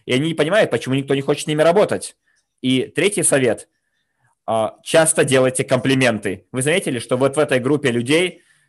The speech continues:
ам, они часто ищут, а, причины ком-, сделать человек, другим людям комплимент? Всегда давай, приносите положительные новости.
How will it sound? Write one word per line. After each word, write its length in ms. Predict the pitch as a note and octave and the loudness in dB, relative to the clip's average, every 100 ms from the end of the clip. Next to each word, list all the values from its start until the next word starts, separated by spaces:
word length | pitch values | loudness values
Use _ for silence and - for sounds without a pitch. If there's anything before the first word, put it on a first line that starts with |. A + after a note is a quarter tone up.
| _ _ _ | _ _ _
ам, 440 | - G#2 G2+ G2 F#2+ _ _ _ _ _ _ _ _ _ _ _ _ _ _ _ _ | -8 -6 -6 -8 -16 _ _ _ _ _ _ _ _ _ _ _ _ _ _ _ _
они 300 | - B2+ C#3 | -6 -4 -4
часто 540 | C3+ C#3+ D3+ F3+ E3+ - _ _ - | 2 2 2 0 -2 -4 _ _ -6
ищут, 460 | D3 D3 D#3+ - - | -2 -2 -4 -8 -4
а, 280 | A#2 A#2+ A#2+ | 0 0 0
причины 580 | C3 C#3+ C#3 D3 D3+ D3 | 0 -2 0 -2 0 -2
ком-, 340 | D3+ C#3+ C#3+ | -2 -4 -10
сделать 400 | B2+ D3+ D3+ D3 | 0 2 2 -2
человек, 320 | - D3+ D3 | 0 2 2
другим 300 | C3 C#3+ D3 | 0 -2 0
людям 240 | D3 C#3+ C#3+ | -2 -2 -2
комплимент? 800 | D3+ C#3 D3 E3 E3 G2 - _ _ _ _ _ | -2 -2 -2 -2 -4 -8 -12 _ _ _ _ _
Всегда 540 | - A#2 G#2+ A#2+ D3+ - | -8 -6 2 2 2 0
давай, 320 | A2 A2 A#2 | -2 0 0
приносите 460 | A#2+ B2+ B2 C#3+ B2 | 0 -2 -2 -2 -4
положительные 580 | B2+ A#2 A#2+ A2+ B2 C3+ | 0 0 -2 -8 -6 -2
новости. 540 | C#3+ G#2+ - - - | -2 -2 -4 -10 -14